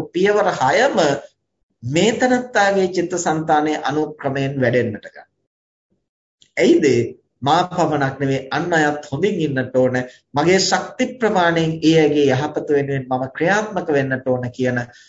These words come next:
මේ මනුෂ්‍ය ධර්මය මත ඒ තනත්තා හරියට පිහිටා සිටින නිසා. එතකොට ඒ තනත්තා අන් සතු දේ සොරා ගන්නට පෙළඹෙන්නේ නැහැ. අනුන්ගේ දේ රකින්නට ඔහු ක්‍රියාත්මක වෙනවා.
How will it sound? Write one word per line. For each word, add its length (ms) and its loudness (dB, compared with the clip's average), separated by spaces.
මේ 240 2
මනුෂ්‍ය 680 0
ධර්මය 560 0
මත 300 0
ඒ 180 4
තනත්තා 560 0
හරියට 540 0
පිහිටා 440 -2
සිටින 360 -8
නිසා. 280 -16
එතකොට 300 4
ඒ 100 6
තනත්තා 500 2
අන් 120 2
සතු 280 0
දේ 120 8
සොරා 360 4
ගන්නට 440 0
පෙළඹෙන්නේ 540 2
නැහැ. 240 0
අනුන්ගේ 440 2
දේ 180 4
රකින්නට 580 2
ඔහු 200 4
ක්‍රියාත්මක 400 2
වෙනවා. 280 -20